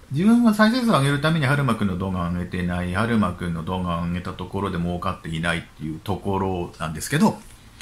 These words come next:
結構ね、言ってる、うんと、数、あの、再生数ってすごいやつは何十万再生もあるじゃないですか。だから、儲かってないってことはないですよね。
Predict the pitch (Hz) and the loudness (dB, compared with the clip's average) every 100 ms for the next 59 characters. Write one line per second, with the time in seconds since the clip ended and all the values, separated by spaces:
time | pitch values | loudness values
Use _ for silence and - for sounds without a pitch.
0 | - - 330 - - 151 120 107 104 170 | -14 -4 -2 -4 0 4 6 4 4 0
1 | 175 - - 233 226 226 214 208 - - | -2 -8 -4 2 6 6 6 2 -6 -20
2 | - - - 294 254 151 139 135 123 - | -20 -20 -20 -12 -4 -2 -2 -2 -4 -6
3 | - - - - - 120 82 - - 98 | -20 -20 -20 -10 -2 -2 -2 -10 -12 -6
4 | 92 82 - - - - - - - - | -4 -4 -8 -18 -20 -20 -20 -20 -20 -2
5 | 190 202 226 220 - 90 - - 82 82 | 0 4 4 4 2 -2 -4 -6 -4 -4
6 | - 131 143 175 120 87 87 107 117 110 | -4 -2 2 4 4 0 0 4 4 4
7 | 113 113 117 101 65 73 90 80 73 - | 4 2 0 -4 -4 -2 -2 -4 -10 -12
8 | - - - - - - - - 240 202 | -12 -14 -16 -20 -20 -20 -20 0 4 6
9 | 269 311 330 240 175 180 - - 104 87 | 6 4 2 2 2 0 -4 -8 -6 -4
10 | 87 - 82 80 - 71 - - - - | -2 -2 -2 -6 -10 -14 -16 -16 -16 -12
11 | 78 107 - | -2 -2 -2